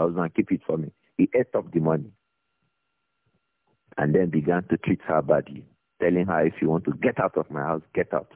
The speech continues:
All of these. Don't allow that woman to curse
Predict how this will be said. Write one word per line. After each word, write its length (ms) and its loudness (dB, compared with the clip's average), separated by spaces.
All 300 6
of 120 0
these. 240 -2
Don't 220 2
allow 280 6
that 280 0
woman 300 2
to 120 -2
curse 200 0